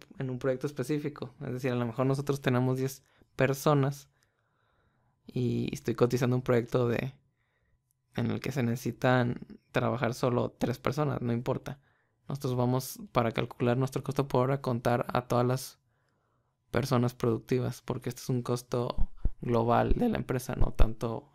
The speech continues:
el costo por hora de un proyecto en específico. Entonces, aquí contaremos a todos, a todos los que sean programadores, de-, o todos los que interactúen en el proyecto. Y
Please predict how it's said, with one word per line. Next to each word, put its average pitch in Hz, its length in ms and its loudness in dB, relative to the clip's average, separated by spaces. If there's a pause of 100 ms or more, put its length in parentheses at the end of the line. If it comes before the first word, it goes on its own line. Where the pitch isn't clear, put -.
el 123 100 -12
costo 123 320 -8
por 120 160 -2
hora 120 220 -2
de 120 80 -6
un 117 100 -6
proyecto 120 420 -4
en 113 120 -4
específico. - 600 -6 (1400)
Entonces, 143 540 -2 (320)
aquí 120 240 -4
contaremos 127 600 0
a 120 100 -4
todos, - 540 -4 (460)
a - 80 -8
todos 120 240 -4
los 123 140 -4
que - 100 -12
sean 120 160 -6
programadores, - 760 -4
de-, 120 200 -6 (120)
o 123 80 -6
todos 127 160 -4
los 135 100 -4
que 120 200 -4
interactúen 117 520 -4
en 123 120 -4
el 117 100 -8
proyecto. - 320 -8 (1700)
Y 156 340 0